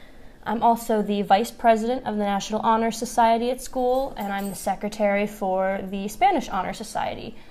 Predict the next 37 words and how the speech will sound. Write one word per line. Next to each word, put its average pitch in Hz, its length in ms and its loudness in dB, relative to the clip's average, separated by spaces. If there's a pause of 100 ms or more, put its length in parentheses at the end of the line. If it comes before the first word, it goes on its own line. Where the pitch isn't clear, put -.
(340)
Um, 214 560 2 (200)
freshman 269 360 4
through 208 380 2
junior 262 320 2
year, 247 220 4
I 190 100 8
was 185 160 -2
on 185 160 -2
the 196 60 -6
swim 277 300 2
team, 262 340 2
and 208 100 2
that 190 160 -4
comes 196 260 -6
with 185 300 -2
weekly 196 340 -8
pra-, 208 220 -2
or, 190 300 -2
excuse 202 340 -8
me, 185 140 -8
daily 208 420 -2
practices 226 680 -2
with 226 160 -8
weekly 254 360 -2
meets. 208 500 -4 (560)
Um, 214 400 0
a 233 60 -2
couple 262 280 0
commitments 233 640 0 (100)
on 196 200 0
the 196 80 -4
weekends, 220 580 0
just 196 220 -10
in 190 100 -6
October, 185 480 -6
like, - 240 -10
invitational-wise. 208 1300 0